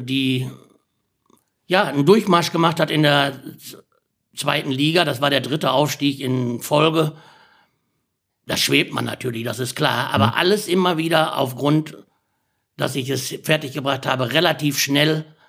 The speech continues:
Speaker 1: aus z-, damals zwölf Spielern eine Einheit zu formen, eine Mannschaft zu, zu formen, die bereit war,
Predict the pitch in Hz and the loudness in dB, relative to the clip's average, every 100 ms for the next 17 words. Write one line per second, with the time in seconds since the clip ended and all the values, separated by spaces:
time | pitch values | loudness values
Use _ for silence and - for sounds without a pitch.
0 | _ - 127 127 127 - - - - 120 | _ -2 0 0 -2 -10 -16 -16 -8 -4
1 | 123 104 - 131 147 160 - - - 139 | -4 -4 -2 4 6 4 0 -8 -2 0
2 | 139 135 131 - _ - 123 123 135 139 | 2 0 -2 -10 _ -4 -2 0 0 0
3 | 131 135 131 139 131 123 120 120 135 143 | -2 -4 -4 -2 -2 -2 -2 0 0 0
4 | 127 - 135 127 127 _ _ _ 139 127 | -4 -4 -4 -4 -8 _ _ _ -8 -4
5 | 131 127 131 127 - - - _ 123 127 | 0 2 2 0 -2 -12 -20 _ -2 0
6 | 127 120 123 120 135 139 131 127 120 113 | 2 0 -2 0 0 0 0 0 0 -6